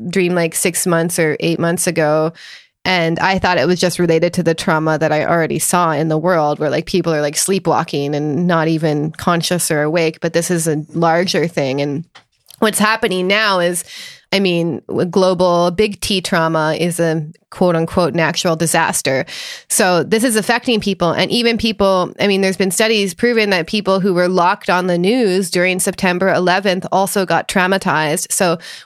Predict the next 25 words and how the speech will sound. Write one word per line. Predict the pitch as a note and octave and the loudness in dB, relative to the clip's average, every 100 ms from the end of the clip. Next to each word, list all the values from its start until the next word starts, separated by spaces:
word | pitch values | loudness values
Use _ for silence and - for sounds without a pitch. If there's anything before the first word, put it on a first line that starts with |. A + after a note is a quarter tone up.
| - | -4
what | F#3+ | 0
we | F#3+ | 0
see | E3+ D4 C4+ G#3+ | 0 0 2 2
is | G3+ | 2
a, | G3 F#3+ E3 - | 0 -2 -4 -4
the | G3+ | -2
global | F#3+ G3 G#3 G#3+ G#3 G#3 F#3 - | 2 2 2 2 2 0 -2 -4
citizens | - G3 G3 F3+ F3 G#3+ A3 D#3+ | -2 -2 0 0 2 0 -2 -2
being | F#3 F#3 F3+ | 0 0 2
locked | F3+ G#3+ G#3+ | 2 0 0
on | G3 F#3+ | 0 2
the | F3+ | 0
news. | F3 G#3 F#3+ F3 F3+ - | 2 2 2 0 -2 -2
And | G3 | -2
even | G#3+ A3 A3+ | 0 0 0
if | G#3+ | 0
they're | G#3 F#3+ | 0 0
not | F#3 F#3+ G3+ - _ - | 2 2 0 -4 _ -6
in, | G3 F#3+ F3+ - | -2 0 -2 0
um, | F#3 F3 F3 F#3 | 0 2 0 0
infected | F#3 F3+ - G3 - G3 | -2 -2 -2 0 0 0
in | F#3+ | 2
their | F3+ | 0
own | D#3 F#3+ G3+ | 2 2 2
lives | A#3 A#3 B3 B3 A#3+ - | 2 2 2 0 -2 -6